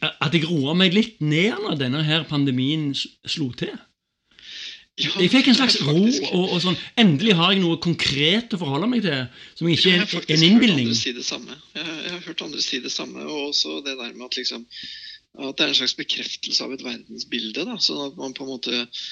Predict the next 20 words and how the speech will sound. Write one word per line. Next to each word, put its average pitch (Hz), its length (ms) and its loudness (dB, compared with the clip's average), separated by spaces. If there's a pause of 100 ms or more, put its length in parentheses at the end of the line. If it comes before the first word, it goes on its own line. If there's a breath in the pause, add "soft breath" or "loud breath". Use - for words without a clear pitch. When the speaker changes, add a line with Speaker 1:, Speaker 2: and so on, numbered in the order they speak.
(360 loud breath)
Speaker 2:
slipper - 480 2
å - 20 -4
føle 113 400 -4
seg 113 220 0
liksom 110 240 2
dum 110 320 -10
eller 113 240 -8
rar 107 240 -10
eller 110 240 -8
annerledes, 107 560 -6
at 120 160 -8
liksom, 117 240 -6
ja, 240 140 -10 (420 loud breath)
det - 80 -8
er - 240 -6
grunn 226 160 -2
til 151 80 -2
å 139 60 0
være 131 160 -2
redd. - 160 -14